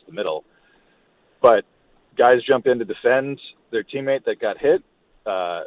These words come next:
they either get an instigator, they got a, Chris Tanev got a roughing penalty, um, and the Rangers have a good power play. So it, it's all part, I think, of that strategy, if you wanna talk about it that way. And I know there's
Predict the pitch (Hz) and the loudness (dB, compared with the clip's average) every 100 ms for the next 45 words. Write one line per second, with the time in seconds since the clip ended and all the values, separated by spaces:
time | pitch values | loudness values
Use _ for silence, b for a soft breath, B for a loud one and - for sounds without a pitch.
0 | - 92 92 87 87 92 85 80 87 113 | -16 -14 -14 -14 -18 -18 -16 -16 -18 -20
1 | - 123 123 123 123 117 - 90 82 - | -10 -4 -2 -2 -2 -6 -12 -12 -12 -14
2 | _ _ _ 101 - 104 98 90 92 76 | _ _ _ -20 -18 -16 -14 -12 -10 -8
3 | 95 104 110 104 113 107 101 98 95 _ | -8 -8 -10 -12 -8 -6 -6 -8 -10 _
4 | 90 85 80 80 82 _ 92 90 98 107 | -8 -6 -8 -10 -20 _ -20 -16 -16 -14
5 | 110 107 101 127 - 123 131 - 78 - | -12 -10 -8 -8 -2 0 0 -2 -12 -12
6 | _ - 110 98 92 90 _ - 101 - | _ -12 -6 -4 -4 -8 _ -14 -14 -14
7 | 98 98 110 120 - 117 110 104 120 110 | -16 -8 -2 0 0 0 0 -2 -6 -10
8 | 92 92 - - 113 117 117 90 87 85 | -8 -8 -8 -10 -4 -2 -4 -8 -14 -14
9 | - 90 90 - 95 104 87 80 82 80 | -14 -14 -16 -8 -8 -6 -8 -12 -10 -10
10 | 85 85 90 78 _ b b b - 95 | -10 -10 -10 -12 _ b b b -16 -12
11 | 95 95 90 85 _ - 92 | -8 -4 -6 -8 _ -18 -18